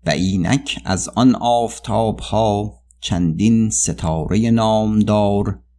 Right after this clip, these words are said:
و سیاره تابدار بیشمار حاصل گشته است. همیشه این دولت بزرگ پاینده باد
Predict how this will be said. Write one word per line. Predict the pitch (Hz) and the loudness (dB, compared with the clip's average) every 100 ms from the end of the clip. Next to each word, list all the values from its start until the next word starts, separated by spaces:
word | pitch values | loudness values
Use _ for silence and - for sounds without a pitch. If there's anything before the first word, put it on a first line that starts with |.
| _ - | _ -12
و | - | -4
سیاره | - 67 80 78 78 78 71 101 117 | -2 -2 -4 -4 -4 -2 0 0 0
تابدار | - 107 107 107 104 - 104 107 107 107 | -2 -2 0 0 -4 0 0 4 4 4
بیشمار | 98 101 92 - 92 95 98 98 98 95 - _ | 2 -2 -2 0 2 2 0 -2 -4 -8 -14 _
حاصل | - 87 - - 104 87 | -6 6 6 6 2 0
گشته | - - - - - | -4 -10 -12 -12 -14
است. | - - - - - _ _ _ _ _ _ _ _ _ - | -16 -10 -6 -6 -10 _ _ _ _ _ _ _ _ _ -8
همیشه | 82 82 80 82 - 107 110 - _ _ | -2 -2 -2 -4 -2 0 -2 -6 _ _
این | 87 87 76 | -4 -2 -2
دولت | 82 87 76 76 76 82 | -2 -2 -2 -6 -6 -6
بزرگ | - 73 90 98 104 101 - - - | -6 -6 -2 0 2 0 -4 -10 8
پاینده | - 78 - - 65 64 101 | 8 10 8 8 2 -4 -2
باد | 127 120 117 110 110 | 2 2 2 0 -4